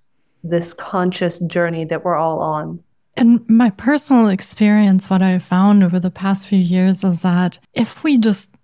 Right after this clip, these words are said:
Speaker 2: live life and we float along and we do our day-to-day things like so many of us do, and we're not even aware that's happening,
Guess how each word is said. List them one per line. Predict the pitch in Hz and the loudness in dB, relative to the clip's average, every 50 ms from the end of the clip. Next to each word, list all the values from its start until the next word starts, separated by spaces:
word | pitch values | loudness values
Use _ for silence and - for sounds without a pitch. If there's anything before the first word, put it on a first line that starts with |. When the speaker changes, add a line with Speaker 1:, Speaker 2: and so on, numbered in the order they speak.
| _ _ | _ _
Speaker 2:
live | - 226 196 220 226 220 196 | 0 2 4 4 4 4 4
life | 196 185 180 185 190 196 196 196 196 | 2 2 2 2 2 2 0 2 2
and | 190 185 | 2 2
we | 190 196 196 _ | 2 0 -4 _
float | _ _ - - 320 320 320 320 302 277 | _ _ -10 -6 -6 -2 0 0 0 2
along | 240 220 196 185 180 185 190 196 202 202 | 2 2 2 2 2 2 2 2 2 2
and | 196 185 | 2 2
we | 180 185 | 2 0
do | 175 208 208 | 0 0 0
our | 208 202 | 0 0
day-to-day | 190 196 196 190 185 190 180 180 185 | 0 0 0 0 0 0 0 0 0
things | 185 - 202 208 208 | 0 0 0 0 0
like | - 185 - | -2 -4 -6
so | - - 208 196 | -4 0 2 4
many | 196 196 202 196 | 4 4 4 4
of | 190 190 - | 2 0 -2
us | 185 175 - | -2 -2 -2
do, | - - 240 240 | -2 0 0 2
and | 226 214 180 | 2 2 2
we're | 185 | 2
not | 190 196 202 202 | 2 2 2 4
even | 202 190 190 | 4 4 4
aware | 180 175 165 165 175 180 190 190 | 2 2 0 0 0 0 0 0
that's | 185 160 160 - | -2 -2 -4 -6
happening, | - 202 220 247 - - 196 190 170 175 196 | -6 -4 -4 -4 -2 0 0 2 2 0 -2